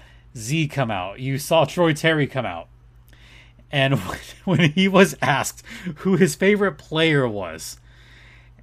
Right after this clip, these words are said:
and you saw Troy Terry behind him, and right away he said his favorite player was Trevor Zegras. And you could,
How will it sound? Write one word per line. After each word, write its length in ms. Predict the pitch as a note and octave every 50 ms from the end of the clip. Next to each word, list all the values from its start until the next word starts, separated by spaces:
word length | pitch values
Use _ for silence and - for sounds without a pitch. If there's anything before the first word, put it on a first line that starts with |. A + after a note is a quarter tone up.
| - -
and 280 | D3+ D3 C#3+ C#3 C#3 C3+
you 120 | C#3+ E3
saw 200 | D3 G3 F#3 F3
Troy 240 | - - F3+ F3 E3
Terry 220 | D3+ E3+ D#3+ D3+
behind 340 | C#3 B2+ - D3 C3+ B2 A#2
him, 160 | A2+ G#2+ G#2 - - - - - - - -
and 320 | - C#3 C#3 C3+ C3+ B2 A#2
right 220 | B2+ D#3+ F3+ F3+
away 480 | F3+ E3+ D#3+ E3 D3+ C3+ B2+ A2+ G2+ - - - - - -
he 200 | _ - - D#3
said 240 | C#3+ - D3 C3+ A2+
his 180 | A#2+ C#3+ C#3+ -
favorite 280 | - D#3+ D3 C#3+ C#3+
player 360 | - D3 C#3+ C#3 C3+ A#2+ - - - - - - - _ - -
was 160 | D3 C#3+ D3
Trevor 320 | - - F3+ E3+ D#3+ F3 D#3
Zegras. 640 | A#2 C3+ E3+ E3 A#2 A2 F2 D#2+ - - - - - - - - - - - -
And 100 | C#3 C#3+
you 80 | C#3+ B2+
could, 160 | C3 C3